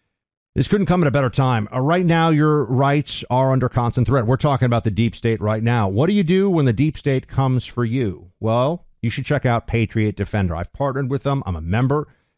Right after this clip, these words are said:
Patriot Defender provides no-cost legal defense when your rights are vi-, violated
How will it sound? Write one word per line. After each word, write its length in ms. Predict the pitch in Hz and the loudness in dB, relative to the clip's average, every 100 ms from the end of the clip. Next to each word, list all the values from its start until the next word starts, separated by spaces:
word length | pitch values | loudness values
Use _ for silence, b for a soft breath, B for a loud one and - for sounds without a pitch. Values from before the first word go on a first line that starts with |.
| _ | _
Patriot 360 | 127 143 165 165 | 0 2 0 -2
Defender 360 | - 131 123 | 0 0 0
provides 420 | 113 107 107 101 | 0 0 0 0
no-cost 680 | 92 107 147 160 151 147 139 | 2 2 2 0 0 0 0
legal 260 | 113 123 120 | -2 0 0
defense 440 | 104 - 95 90 | -2 -2 -4 -4
when 120 | 98 92 | -4 -2
your 220 | 113 127 | 0 0
rights 320 | 117 117 107 | -2 -2 0
are 100 | 104 | 0
vi-, 400 | 85 107 110 107 - | 2 0 2 0 -2
violated 600 | 98 117 117 98 92 | -4 -2 0 0 -2